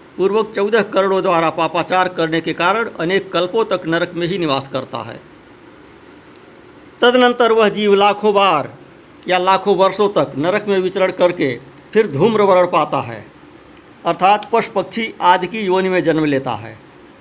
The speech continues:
उस योनि में भी वह विवश होकर बड़े दुख के साथ निवास करता है। फिर युग क्षय होने पर वह तप अर्थात पुरातन पुण्य कर्म या विवेक के प्रभाव से सुरक्षित होकर उस संकट से उद्धार पा जाता है।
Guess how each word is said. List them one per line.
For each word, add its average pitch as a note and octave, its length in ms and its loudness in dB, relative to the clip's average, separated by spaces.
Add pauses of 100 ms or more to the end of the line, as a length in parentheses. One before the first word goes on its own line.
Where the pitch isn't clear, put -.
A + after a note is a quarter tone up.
(600)
उस B3 140 0
योनि A#3 280 4
में A3 200 4
भी G3+ 160 4
वह E3+ 220 2
विवश F#3+ 340 -2
होकर F3+ 320 0
बड़े F3 220 0
दुख G3+ 220 -4 (100)
के F#3 100 -2
साथ E3+ 300 -2
निवास D#3+ 360 -2
करता D3+ 300 -4
है। B2+ 260 -6 (500)
फिर G3+ 180 2
युग F3+ 320 -2
क्षय E3+ 200 0
होने E3 320 0
पर D#3+ 200 -2
वह D3 140 0 (680)
तप F3 340 0 (460)
अर्थात E3 440 -2
पुरातन E3+ 460 0
पुण्य F3+ 320 -2
कर्म D3 420 0 (380)
या F3 160 2
विवेक F3 420 2
के F#3 80 0
प्रभाव F3 440 2
से A2+ 300 -6 (300)
सुरक्षित G3+ 380 -2
होकर D#3+ 320 2
उस G#3 220 -8
संकट E3 340 -2
से - 140 -10
उद्धार C3+ 460 -8
पा B2+ 100 -4
जाता A#2 300 -6
है। B2 200 -12